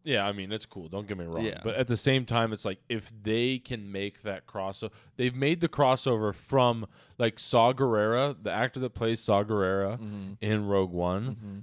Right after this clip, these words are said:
Speaker 1: plays Saw Gerrera in that video game, de-aged.
Speaker 2: What?
Speaker 1: Yeah.
Speaker 2: Dude, I gotta finish that game. I, my controller's busted as fuck, so.
Speaker 1: There's a, there's more than three planets that you can go to.
Speaker 2: I thought it was, like, three or four for,
Speaker 1: There's a
Speaker 2: like
Speaker 1: lot.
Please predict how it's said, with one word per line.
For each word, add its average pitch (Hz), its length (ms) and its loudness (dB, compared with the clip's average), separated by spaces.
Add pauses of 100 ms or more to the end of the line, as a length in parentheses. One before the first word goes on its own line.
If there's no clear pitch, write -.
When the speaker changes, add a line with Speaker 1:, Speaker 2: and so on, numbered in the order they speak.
(220)
Speaker 1:
plays 127 440 4
Saw 123 260 8
Gerrera 104 420 6
in 110 160 -2
that 98 180 0
video 98 360 0
game, 85 360 -4
de-aged. 87 760 -6 (840)
Speaker 2:
What? 208 500 -6 (280)
Speaker 1:
Yeah. 101 300 0 (580)
Speaker 2:
Dude, 104 100 -14
I 117 60 -8
gotta 143 180 -8 (120)
finish 95 260 -14
that 85 160 -18
game. 90 320 -16 (220)
I, 113 120 -10
my 104 220 -6
controller's 95 480 -10 (140)
busted 90 360 -12
as 87 100 -18 (120)
fuck, 90 280 -14
so. 131 100 -12
Speaker 1:
There's 156 180 0
a, 160 80 -6 (140)
there's 185 220 0
more 123 340 4
than 92 160 -6
three 95 240 -6
planets 87 460 -10
that 71 120 -12
you 85 140 -14
can - 200 -20
go - 100 -16 (120)
to. - 100 -20 (1160)
Speaker 2:
I 113 40 -16
thought 131 120 0
it 131 40 0
was, 123 140 -4
like, 123 160 -6
three 110 180 -2
or 101 60 -2
four 98 400 -2
for, 120 100 -10
Speaker 1:
There's 123 140 -4
a 113 60 -2
Speaker 2:
like 95 100 -6
Speaker 1:
lot. 53 260 -14